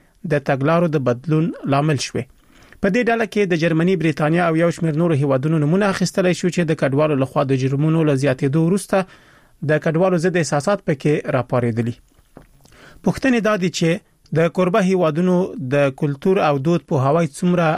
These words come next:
افغان کډوالو ته مهم دی؟ افغان کډوال څه وکړي چې د کوربه هیوادونو له فرصتونو ګټه واخلي، تر څو خپل ژوند ته وده ورکړي؟ په نورو هیوادونو کې د لوستو او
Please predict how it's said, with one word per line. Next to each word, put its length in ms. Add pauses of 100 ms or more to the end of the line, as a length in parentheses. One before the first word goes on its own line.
(120)
افغان 320
کډوالو 420
ته 380
مهم 340
دی؟ 100 (800)
افغان 340
کډوال 380
څه 140
وکړي 300
چې 80 (500)
د 100 (100)
کوربه 280
هیوادونو 500
له 120
فرصتونو 560
ګټه 260
واخلي، 320
تر 160
څو 180
خپل 300
ژوند 260
ته 340
وده 220
ورکړي؟ 300 (640)
په 140
نورو 220
هیوادونو 440
کې 180
د 120
لوستو 420 (140)
او 40